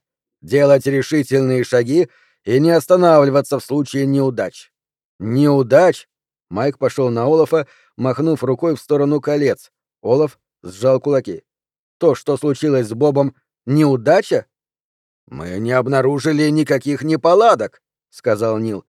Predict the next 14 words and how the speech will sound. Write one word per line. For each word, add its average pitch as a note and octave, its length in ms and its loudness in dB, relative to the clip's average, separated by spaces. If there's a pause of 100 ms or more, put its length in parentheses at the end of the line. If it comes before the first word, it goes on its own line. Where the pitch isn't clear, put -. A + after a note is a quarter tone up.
(320)
"Требовалось E3 640 4
провести C#3 500 -2
испытание, C3+ 640 0 (240)
чтобы C3+ 300 0
убедиться, C3 560 -4
что - 180 -8
это C3+ 320 0
была C#3 300 0
случайность". F3 840 -2 (680)
"Там D#3 300 0
на D#3 160 4
улице D3+ 440 2
есть D3 320 -2
зоомагазин", D#3 960 2